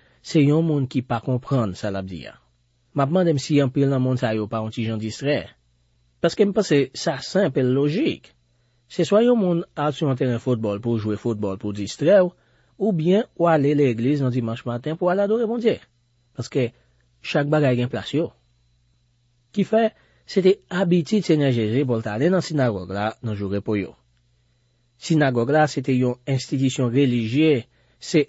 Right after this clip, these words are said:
enstitisyon relijye ki te pi enpòtan pou Jwif yo nan tan sa a. Listwa rapote nou ke se nan peryòd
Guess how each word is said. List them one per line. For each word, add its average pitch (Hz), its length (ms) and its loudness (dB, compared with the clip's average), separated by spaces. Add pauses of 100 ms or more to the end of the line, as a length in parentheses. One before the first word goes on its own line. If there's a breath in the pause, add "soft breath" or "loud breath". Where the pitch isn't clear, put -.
enstitisyon 143 640 -4
relijye 139 400 2
ki - 80 -2
te 131 160 0
pi 151 160 0
enpòtan 127 480 0
pou 131 160 0
Jwif 110 240 -4
yo 117 80 0
nan 107 160 -6
tan 107 160 -6
sa 113 140 -2 (100)
a. 98 60 -4 (1000)
Listwa 165 400 4
rapote 160 480 2
nou 139 240 0
ke 135 80 -2
se 139 160 -2
nan 139 160 0
peryòd 147 480 2